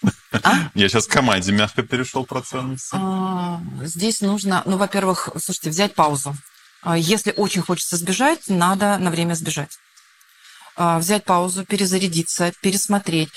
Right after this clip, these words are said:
Speaker 1: Может быть, ведь это может быть, э, симптомом профессионального выгорания.
Speaker 2: Мгм.
Speaker 1: Потому что, когда человек выгорает, ему хочется сбежать из команды. Для него токсично любое окружение, любые социальные контакты.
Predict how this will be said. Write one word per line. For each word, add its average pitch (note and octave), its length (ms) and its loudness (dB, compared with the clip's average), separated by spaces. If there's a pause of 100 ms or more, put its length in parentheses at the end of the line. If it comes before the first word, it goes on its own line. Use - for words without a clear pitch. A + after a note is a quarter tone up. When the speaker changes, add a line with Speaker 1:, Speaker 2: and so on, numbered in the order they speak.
(120)
Speaker 1:
Может A#3 320 2
быть, A3 240 -2
ведь F#3+ 300 -2
это G#3+ 240 2
может G3+ 340 2
быть, F#3 560 -2
э, E3 480 0
симптомом F3 560 0
профессионального F3+ 540 2
выгорания. D#3+ 480 0
Speaker 2:
Мгм. E2 340 -4 (400)
Speaker 1:
Потому F3 240 0
что, - 140 -2
когда F3+ 240 0
человек F3 220 -2
выгорает, F#3 520 2
ему F3 200 2
хочется F3 260 -2
сбежать F#3+ 320 0
из - 100 -6
команды. D3 460 -4 (180)
Для E3+ 140 2
него F#3 180 4
токсично - 540 -2
любое F3+ 320 2
окружение, D3 640 -2
любые E3 280 0
социальные C#3+ 520 -2
контакты. - 560 -6